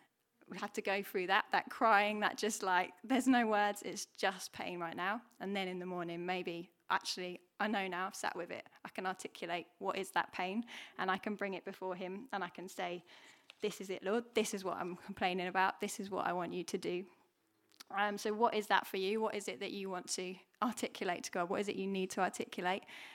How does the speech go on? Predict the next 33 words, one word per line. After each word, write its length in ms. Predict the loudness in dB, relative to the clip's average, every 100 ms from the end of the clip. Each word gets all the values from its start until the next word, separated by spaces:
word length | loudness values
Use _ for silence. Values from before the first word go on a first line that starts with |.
| -8
and 160 | -4 -2
do 180 | 0 0
it? 180 | 0 -2 -12 -6 -2
Um, 400 | 0 -2 -4 -8 _ -6
do 80 | 0
you 80 |
want 120 | 4 4
to 40 |
see 160 | 4 2
people 400 | 2 2 0 0 -2
set 300 | 4 4 4
free 160 | 0
from 200 | 2 2
debt 220 | 6 6
in 100 | 8
our 120 | 6 6
communities? 680 | 2 4 4 4 4 2 -4 -14 -16 -18 -20 0
Then 140 | 2 4
pray 320 | 8 8 8
it. 80 | 6 -4 -10 -18 _ -20 -20 -6
Do 80 | 0
you 80 |
want 140 | 2 2
to 40 |
see 280 | 0 2 2
people 320 | 6 6 6 4
set 220 | 4 4
free 160 | 2
from 140 | 2 2
addiction? 680 | 0 0 -2 2 6 6 4
Then 140 | -4 -2
pray 320 | 2 4
it. 80 | 4